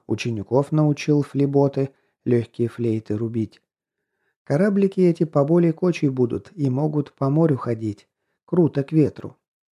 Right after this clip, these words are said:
Высокие мачты, стеньги, реи короткие, хоть до Грумонта, хоть до Англии дойдет, с хорошим штурманом.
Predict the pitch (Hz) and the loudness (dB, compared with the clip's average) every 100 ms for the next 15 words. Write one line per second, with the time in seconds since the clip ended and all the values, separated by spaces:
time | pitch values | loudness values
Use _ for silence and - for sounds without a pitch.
0 | _ 135 143 135 127 127 117 120 139 - | _ -2 2 0 2 0 0 -2 -4 -4
1 | 139 143 - - - 127 147 143 143 139 | -4 -4 -6 -10 0 2 2 0 -2 -4
2 | _ 131 147 147 143 143 139 139 135 - | _ 0 4 4 2 0 2 0 0 0
3 | 131 127 _ _ 196 190 185 156 156 185 | -2 -2 _ _ 0 2 2 2 4 4
4 | 180 165 160 - 156 147 139 156 160 160 | 0 -2 -4 -2 -2 0 0 2 2 4
5 | 156 143 143 139 107 - _ _ - 185 | 4 2 0 -2 -4 -6 _ _ -4 0
6 | 147 - 127 - 160 123 107 95 | 0 -2 -10 0 0 0 -4 -12